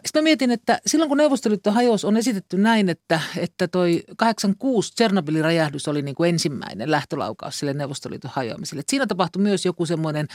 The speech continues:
naamioiden putoaminen, niin kuin nykyään kuuluu sanoa. Niin näitä ajatellessa mä mietin, että mitä sellaista täytyy tapahtua nyt ilmastokatastrofin suhteen,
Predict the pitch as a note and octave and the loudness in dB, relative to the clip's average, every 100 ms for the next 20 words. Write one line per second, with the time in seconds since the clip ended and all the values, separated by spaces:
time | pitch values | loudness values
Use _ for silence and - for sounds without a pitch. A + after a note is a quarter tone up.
0 | - - D3+ E3 D3+ D3 D3+ D#3+ F#3 F#3+ | -14 -4 2 4 4 0 0 2 2 0
1 | D#4+ - C#3+ C#3+ - - G#2+ A2 - C3+ | -2 -2 -2 -4 -10 -12 -10 -10 -10 -10
2 | C3+ C#3+ C#3 - F2 F#2 - G#2+ E2 - | -6 -6 -6 -8 -8 -8 -8 -8 -10 -16
3 | _ _ - - - - _ - F3 G3 | _ _ -20 -20 -20 -20 _ -6 -4 0
4 | C4+ D4+ G#3 A3+ F#3 D#3+ - E3+ F3+ F3+ | 0 2 2 0 0 -4 -4 -2 0 0
5 | E3+ E3 G3 A#3+ D#4 E4 B3 G#3+ G#3 F#3+ | -2 -4 0 -2 -2 -4 -2 0 2 2
6 | C#3 B2+ - - D#3+ D#3 D#3 C#3+ D#3+ D#3 | 0 -4 -8 -2 -2 -2 -4 -4 -2 -2
7 | D3 C3+ - C3+ C3 D3 F3+ F3 - A3 | -2 -4 -10 -6 -4 0 0 0 -4 -2
8 | A3+ F3+ C3+ - C3+ C#3+ - - - G#2 | 0 0 -2 -10 -4 -4 -4 -10 -8 -8
9 | G2 - A#2 - D3+ - - - - A2+ | -8 -8 -8 -4 -6 -8 -18 -16 -14 -14